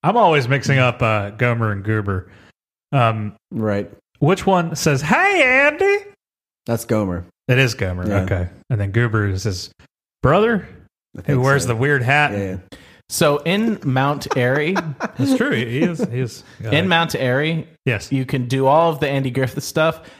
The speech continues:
Speaker 3: and then you can also go to this museum of freaks. It's a museum of, like, I guess from that town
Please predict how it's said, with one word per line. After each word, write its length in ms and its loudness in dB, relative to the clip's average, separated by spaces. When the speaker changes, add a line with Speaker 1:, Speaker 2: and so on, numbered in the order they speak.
Speaker 3:
and 160 0
then 80 -2
you 80 -4
can 240 -6
also 380 2
go 240 0
to 220 -4
this 280 -4
museum 840 0
of 180 0
freaks. 960 -6
It's 200 0
a 60 2
museum 520 0
of, 160 0
like, 420 0
I 100 2
guess 160 0
from 380 0
that 200 0
town 680 0